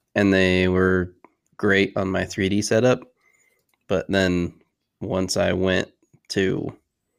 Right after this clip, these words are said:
the Valkyries, which the short jags are a little bit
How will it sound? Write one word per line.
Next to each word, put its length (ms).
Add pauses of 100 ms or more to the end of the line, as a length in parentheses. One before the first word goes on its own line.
(880)
the 100
Valkyries, 640
which 380 (140)
the 340
short 360
jags 320
are 100
a 60
little 240
bit 360